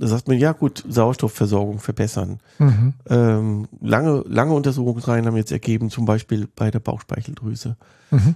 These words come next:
Speaker 1: Wenn wir in der Bauchspeicheldrüse eine Sauerstoffunterversorgung haben, steigt die Gefahr, dass ein Diabetes,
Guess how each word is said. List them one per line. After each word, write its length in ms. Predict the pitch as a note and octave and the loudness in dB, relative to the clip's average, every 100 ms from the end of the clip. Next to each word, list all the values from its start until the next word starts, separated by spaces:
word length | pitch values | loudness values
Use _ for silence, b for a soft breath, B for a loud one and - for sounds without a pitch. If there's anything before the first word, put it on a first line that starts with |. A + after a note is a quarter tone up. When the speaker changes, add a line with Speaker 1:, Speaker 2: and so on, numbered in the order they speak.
| - | 0
Speaker 1:
Wenn 320 | A#2 G#2+ G#2+ | -2 0 2
wir 380 | A2 G#2 A2 - | 2 2 0 -4
in 240 | - A2 | -4 -2
der 80 | A2 | 0
Bauchspeicheldrüse 720 | A2 B2+ C#3+ A#2+ A#2 A#2 A2 | 2 0 0 -2 0 0 0
eine 160 | A2 G#2+ | 0 0
Sauerstoffunterversorgung 1040 | - G#2+ A2+ A2 B2 B2+ B2 A2+ A2+ A2 | 0 -2 -2 -4 -2 -2 0 -2 -2 -2
haben, 160 | G#2+ G#2+ | -2 -4
steigt 640 | - G#2+ A#2 - - B2+ | -2 0 0 -4 -14 -4
die 260 | A2+ G#2+ A2 b b b b | 0 0 -2 b b b b
Gefahr, 500 | A#2+ G#2+ - C#3 C3 | 0 0 0 0 2
dass 240 | A#2+ G#2+ A2+ | 2 -2 -2
ein 240 | G2+ G2 | -4 -2
Diabetes, 720 | G2+ G2 - F#2+ - - - | -2 -4 -4 -4 -4 -6 -12